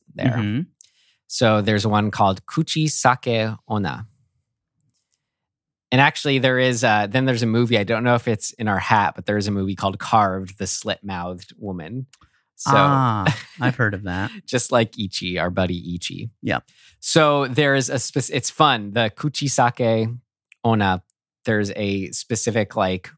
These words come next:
Speaker 1: uh, uh,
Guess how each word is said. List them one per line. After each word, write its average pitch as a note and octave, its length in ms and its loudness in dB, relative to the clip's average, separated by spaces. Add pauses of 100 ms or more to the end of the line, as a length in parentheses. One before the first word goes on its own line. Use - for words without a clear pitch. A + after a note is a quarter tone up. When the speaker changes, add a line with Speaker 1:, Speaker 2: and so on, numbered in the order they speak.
(1300)
Speaker 1:
uh, D#2+ 480 -2 (100)
uh, F2 460 -2